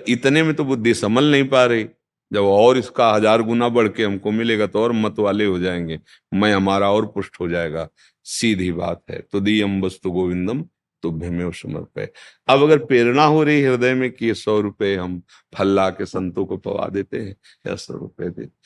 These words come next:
तो हमको ये देखना कि नहीं, मैं नहीं दे रहा हूं, मेरा है ही नहीं, ये हाथ, ये शरीर प्रभु का, संपत्ति प्रभु की, लेने वाले प्रभु, देने वाले प्रभु, अभिमान रहित, बस। सच्ची बात जो समझना है तो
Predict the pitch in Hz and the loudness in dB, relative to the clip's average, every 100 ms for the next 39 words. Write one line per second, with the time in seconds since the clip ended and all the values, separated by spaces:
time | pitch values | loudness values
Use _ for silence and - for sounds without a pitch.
0 | _ - 110 107 113 156 160 143 143 165 | _ -8 -4 -2 -2 -2 -2 -2 -4 -6
1 | 160 165 160 170 165 160 160 175 160 127 | -6 -6 -6 -4 -4 -4 -2 -4 -4 -4
2 | 98 95 90 _ _ _ _ _ _ _ | -6 -8 -12 _ _ _ _ _ _ _
3 | _ _ _ _ _ - 107 117 135 139 | _ _ _ _ _ -4 2 6 6 6
4 | 110 117 143 156 156 _ _ _ _ - | 4 4 2 -2 -6 _ _ _ _ -2
5 | 101 90 98 92 - - _ - 101 87 | 0 2 0 0 -6 -20 _ -6 -6 -2
6 | 98 95 90 - 95 107 143 156 104 - | -2 -2 -4 -4 -4 -2 4 4 2 -4
7 | - _ - 92 87 92 95 87 95 120 | -20 _ -8 -6 -4 -6 -6 -6 0 0
8 | 127 120 - _ - 120 143 156 151 139 | 0 -2 -4 _ -6 2 2 2 0 0
9 | 131 113 95 95 104 123 127 120 110 - | -2 -2 -2 -2 0 0 0 -2 -2 -6
10 | - 92 90 _ _ _ - 113 98 101 | -10 -14 -14 _ _ _ -4 -2 0 0
11 | 98 107 120 120 104 92 95 131 147 - | 0 2 2 0 0 0 2 2 0 -6
12 | _ _ _ - - - - _ _ _ | _ _ _ -20 -20 -20 -20 _ _ _
13 | _ _ _ _ _ _ _ _ - - | _ _ _ _ _ _ _ _ -10 -4
14 | 139 - - 143 113 113 110 120 117 - | -2 0 -2 4 4 2 2 2 2 -4
15 | - - 107 107 98 110 123 120 127 | -16 -8 -2 0 2 4 4 4 0